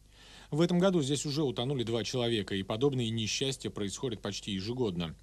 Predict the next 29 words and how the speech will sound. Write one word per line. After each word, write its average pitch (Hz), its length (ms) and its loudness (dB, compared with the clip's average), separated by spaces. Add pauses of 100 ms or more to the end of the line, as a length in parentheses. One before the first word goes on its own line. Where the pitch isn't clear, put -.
(680)
Один 147 320 2
берег 123 240 4
Липовки, 202 360 0
к 117 60 -8
тому 135 260 0
же, 107 120 -2
является 127 520 2
уже 123 220 2
приграничной 147 720 0
территорией, 165 600 2
купаться 151 420 -2
там 117 220 -2
запрещено, 131 640 0
но 107 220 0
многие 107 320 0
нарвитяне, 120 520 0
к - 40 -2
сожалению, 160 500 2
склонны 151 500 4
игнорировать 131 680 2
любые 139 400 4
запреты, 123 580 4 (220)
да 170 160 6
и 170 80 8
никаких 165 480 4
запретительных 123 720 0
табличек 127 500 2
здесь 98 320 -2
нет. 98 200 0